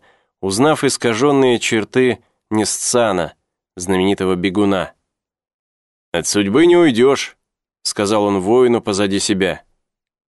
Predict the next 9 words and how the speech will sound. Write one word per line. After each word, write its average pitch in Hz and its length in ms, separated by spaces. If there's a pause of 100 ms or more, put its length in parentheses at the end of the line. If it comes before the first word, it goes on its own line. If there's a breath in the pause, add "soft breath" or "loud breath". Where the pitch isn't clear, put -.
(160)
«Но 92 240
кабы 117 380
он 113 220
бегал 120 480
так 104 220
же 98 160
быстро, 101 440
как 101 220
падает, 95 520